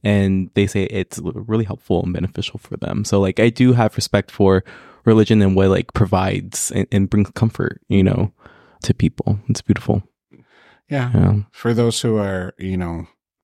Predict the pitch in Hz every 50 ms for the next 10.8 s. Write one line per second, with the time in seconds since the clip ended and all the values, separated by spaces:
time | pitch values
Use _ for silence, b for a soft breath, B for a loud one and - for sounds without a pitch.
0 | _ _ _ _ _ _ _ _ _ _ _ _ _ _ - - - - - 107
1 | 98 92 - - - 104 95 95 92 90 87 87 82 - - - 95 87 - -
2 | - 196 202 196 185 175 - - - 180 175 160 165 - _ - 202 202 190 -
3 | - - - - 90 90 85 87 85 87 85 80 78 85 - _ _ _ _ _
4 | _ - 117 104 101 101 98 95 - _ - 98 95 90 85 87 85 85 82 78
5 | 80 78 73 67 - _ _ _ - - _ _ _ _ _ _ _ _ _ _
6 | _ _ _ _ - 90 90 76 - - _ _ _ - - 92 82 - - 78
7 | 78 - _ _ - 113 101 98 101 98 95 92 - _ _ _ _ _ _ _
8 | _ _ _ _ _ _ _ _ _ _ _ 135 120 117 98 117 117 - - 113
9 | 120 117 104 104 104 - 120 104 98 104 107 104 107 101 - - - - - -
10 | - 64 - - _ _ _ _ 123 123 117 104 107 104 98 95